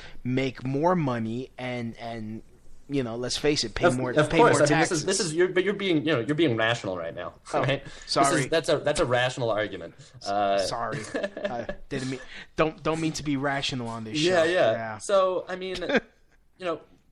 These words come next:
Speaker 2: you have to, right now, like, the political class is stuck in, you know, we, we're, the,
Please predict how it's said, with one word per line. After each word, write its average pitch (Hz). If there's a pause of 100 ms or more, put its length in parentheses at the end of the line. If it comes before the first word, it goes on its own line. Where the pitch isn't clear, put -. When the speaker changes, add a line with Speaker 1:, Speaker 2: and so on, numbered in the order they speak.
(140)
Speaker 2:
you 190
have 220
to, 202 (520)
right 208
now, 185
like, 135
the 123
political 180
class 113 (760)
is 131
stuck 143
in, 123
you 156
know, 120
we, 156
we're, 139
the, 139